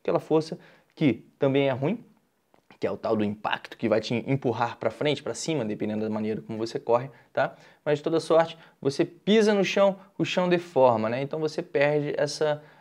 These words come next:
resposta do, do chão pra te ajudar a te deslocar. Então você cria uma dificuldade. Bom, primeiro ponto é esse, você criou a dificuldade porque você perdeu essa força do solo pra te impulsionar,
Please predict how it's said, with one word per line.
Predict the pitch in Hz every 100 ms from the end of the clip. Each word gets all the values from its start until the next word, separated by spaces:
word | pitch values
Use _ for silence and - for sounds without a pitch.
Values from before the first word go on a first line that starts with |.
| _
resposta | - 147 - 135 135 143
do, | 143 143 -
do | 139
chão | 143 - 127
pra | 123 135 135 143
te | -
ajudar | 147 143 127 151
a |
te | 160 120
deslocar. | 113 117 104 - - - _ - _
Então | -
você | 156 175
cria | 170 170
uma | 185 170
dificuldade. | 151 - 147 143 113 98 - _ _ _ _ _ -
Bom, | 131 95 -
primeiro | 139 170 220
ponto | - 175 220 -
é | 311
esse, | 247 -
você | 123
criou | 143 156
a | 165
dificuldade | - 180 165 147 156 165 - - _
porque | 139 -
você | 160 180
perdeu | 175 190 139 156 202
essa | 202 208
força | - - 185 180 220 214 - -
do | 160
solo | 165 156 160
pra | 170 180
te | 170
impulsionar, | 180 180 175 - 233 143 -